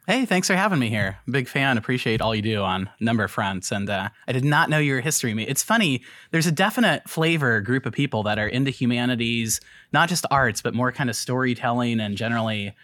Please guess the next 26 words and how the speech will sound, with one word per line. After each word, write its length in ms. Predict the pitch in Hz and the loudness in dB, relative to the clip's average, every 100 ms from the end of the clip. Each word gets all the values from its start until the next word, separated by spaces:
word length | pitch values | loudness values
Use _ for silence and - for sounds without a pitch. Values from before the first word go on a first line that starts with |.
| - _ - | -20 _ -6
you 80 | |
know, 180 | 113 104 - | -4 -4 -8
qualitative 640 | - 139 135 139 120 104 | 0 2 4 2 0 -2
humanities 720 | - - 131 120 117 110 98 - | -8 -6 -2 0 0 -2 -4 -4
type 240 | 110 101 | -4 -4
things 220 | 110 101 | -4 -4
that 100 | 107 | -2
are 60 | 104 | -2
into 160 | 113 | -2
crypto 300 | 104 120 113 | -2 -4 -2
more 200 | 110 143 | 0 2
than 100 | 156 | 2
you 60 | 131 | 2
might 160 | 120 101 | 0 -2
know. 180 | 104 | -4
Most 220 | 98 143 156 | -2 -2 -2
of 60 | |
us 80 | 139 | -2
don't 140 | 143 | -2
talk 220 | 120 110 104 | -2 -2 -2
about 220 | 92 90 | -6 -6
it, 80 | 95 | -6
though. 180 | 92 | -6
It's 120 | 92 - | -4 -6
still 160 | 110 | -8
kinda, 400 | 104 101 98 92 | -6 -4 -2 -4